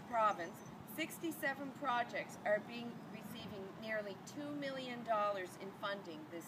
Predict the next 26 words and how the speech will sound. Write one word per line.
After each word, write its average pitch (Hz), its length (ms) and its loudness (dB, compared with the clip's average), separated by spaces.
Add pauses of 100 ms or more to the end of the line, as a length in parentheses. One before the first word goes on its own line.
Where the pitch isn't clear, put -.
(120)
year. 147 200 -2 (1160)
Leaders 269 440 2
like 202 200 4 (360)
Mayor 196 220 4
Rachel 196 480 0
Bailey, 233 560 0 (1040)
their 185 160 -2 (140)
councils, 254 560 2 (120)
recreation 240 760 0 (140)
staff 247 420 4
like 190 200 0
Robin 180 280 6 (160)
Scott. 208 360 4 (240)
Are 190 60 -8
you 196 240 -4
Robin? 202 280 0
I 165 160 -4
did 247 100 -8 (160)
see 254 200 -6
you. 190 80 -2 (800)
Oh, 190 180 6
there 175 120 0
you 165 120 2
are. - 300 2 (500)
<laughs> - 20 0
Robin. 226 440 10